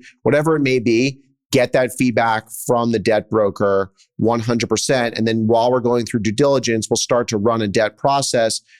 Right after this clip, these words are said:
so that by the time we have to go hard, we always go hard with a executed term sheet from a lender and maybe even two lenders,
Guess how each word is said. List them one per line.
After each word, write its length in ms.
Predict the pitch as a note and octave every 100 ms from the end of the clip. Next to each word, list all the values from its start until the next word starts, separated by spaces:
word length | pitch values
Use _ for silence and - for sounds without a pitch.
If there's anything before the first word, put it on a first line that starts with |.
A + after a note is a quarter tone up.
| _
so 140 | -
that 100 | B2
by 160 | A2+ A2+
the 80 | A2
time 360 | - C3+ C3+
we 80 | C3+
have 160 | A#2+ A#2
to 60 |
go 140 | A#2+ G#2+
hard, 540 | F2+ A2+ A2 C#3+ D#3 - _ _
we 180 | A#2 A#2+ -
always 480 | A#2+ C3 C3 B2+ - _ _ _
go 200 | - A#2
hard 560 | G2+ A#2+ G#2+ A2+ C#3 D3
with 400 | G#2 A#2+ A#2+ - -
a 380 | A2+ G#2+ G#2+ G#2 -
executed 480 | A2+ A2 - B2 G2+
term 260 | - B2 A#2
sheet 380 | - A2 G#2+ G#2+ - _
from 260 | - B2+ A#2+
a 40 |
lender 680 | G2+ G2 A#2+ D3 D#3+ E3+ D#3+ _ _ _ _
and 640 | - A2+ A#2 A#2 A2+ A2+ G#2
maybe 240 | A2 A2+ A#2+
even 360 | A2+ A2+ G#2+ - _ _ _ _ _ -
two 160 | - E3
lenders, 600 | D3+ G2 F2+ F#2+ G2